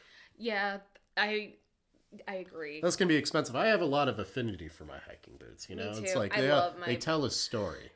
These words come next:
Speaker 1: I love my hiking boots.
Speaker 2: Yeah, and they feel, like, fun to wear, you know? I'll wear them just for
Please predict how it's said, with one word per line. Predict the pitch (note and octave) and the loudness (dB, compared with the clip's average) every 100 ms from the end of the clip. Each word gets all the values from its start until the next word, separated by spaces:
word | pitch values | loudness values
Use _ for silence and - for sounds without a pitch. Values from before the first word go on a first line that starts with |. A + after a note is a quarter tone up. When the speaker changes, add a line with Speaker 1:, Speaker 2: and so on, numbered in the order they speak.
| - | -10
Speaker 1:
I | F#3+ | -8
love | E3 D3 | -8 -10
my | D3+ | -10
hiking | D3+ C3+ C3+ B2 | -8 -10 -12 -12
boots. | B2 B2 - - | -10 -10 -10 -8
Speaker 2:
Yeah, | F2 D#2+ F#2 - | -8 -8 -14 -16
and | F#2+ | -12
they | F#2+ | -8
feel, | - C#3+ C3+ A2+ | -2 0 2 0
like, | F#2+ - | -2 -4
fun | - G#2 F2 D2 | -10 -6 -6 -8
to | |
wear, | D2 C#2+ C2+ - F2 _ _ | -14 -12 -14 -14 -20 _ _
you | E2 D#2+ | -18 -16
know? | D2 E2 | -14 -12
I'll | G#2 B2 | -6 -2
wear | C3 | -2
them | A2+ F#2+ | -2 -6
just | F2+ F2 - | -8 -10 -10
for | E2 D#2 | -14 -16